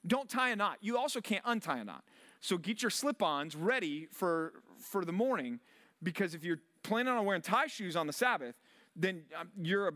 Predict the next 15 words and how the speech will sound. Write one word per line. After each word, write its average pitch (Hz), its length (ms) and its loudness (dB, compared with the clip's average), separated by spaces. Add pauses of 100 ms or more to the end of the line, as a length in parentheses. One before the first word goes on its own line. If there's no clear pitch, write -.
a 202 80 2
Sabbath 170 340 2
breaker 113 400 -6 (100)
and 143 140 2
a - 20 2
heathen, 175 440 0
and 147 340 0
you've 151 180 -6
got 147 160 2
major 147 400 -2
issues 131 420 -2
with 131 220 -2
the, 120 180 -2
the 131 120 -2
Jews. 127 340 -2